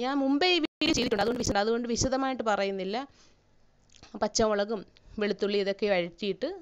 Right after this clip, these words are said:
നമ്മൾ കുറച്ച് മഞ്ഞൾപ്പൊടി, ഉം, കുറച്ച് ഒരു മുളക് പൊടിയും കൂടെ ചേർത്തിട്ട് പരിപ്പ് ഒഴിച്ചിട്ട്, പരിപ്പ് ഇട്ടിട്ട് കുറച്ച് വെള്ളം ഒഴിച്ചിട്ട് ഒരു മൂന്ന് വിസിലൊന്ന്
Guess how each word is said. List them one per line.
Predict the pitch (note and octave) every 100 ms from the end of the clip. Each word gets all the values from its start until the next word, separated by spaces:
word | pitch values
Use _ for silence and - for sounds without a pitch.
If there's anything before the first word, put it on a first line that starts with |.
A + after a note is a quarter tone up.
| -
നമ്മൾ | A#3 A#3 A#3
കുറച്ച് | C4+ C#4+ - E4+
മഞ്ഞൾപ്പൊടി, | A3+ A3 A3 G#3+ B3+ F4+ - - - - -
ഉം, | B3+ B3+ B3+
കുറച്ച് | C#4+ D4 D4+ - F#4 - C4+
ഒരു | C#4 B3+
മുളക് | A#3 A#3 A#3
പൊടിയും | A3 A#3
കൂടെ | A3+ A3 A3
ചേർത്തിട്ട് | G3 F#3+ G3+ - E4 B3
പരിപ്പ് | G#3+ - G#3+ G#3+
ഒഴിച്ചിട്ട്, | - - -
പരിപ്പ് | A3+ B3 F#3
ഇട്ടിട്ട് | F#3 E3+ C#4 F4 - - -
കുറച്ച് | A#3 A#3 B3+
വെള്ളം | G#3 A3 A3+
ഒഴിച്ചിട്ട് | F3 E3+ F3+ G3+ C#4+ - - -
ഒരു | D#4 D#4 C#4+
മൂന്ന് | D4+ E4+ A#3+
വിസിലൊന്ന് | G#3 A3 G#3+ G#3+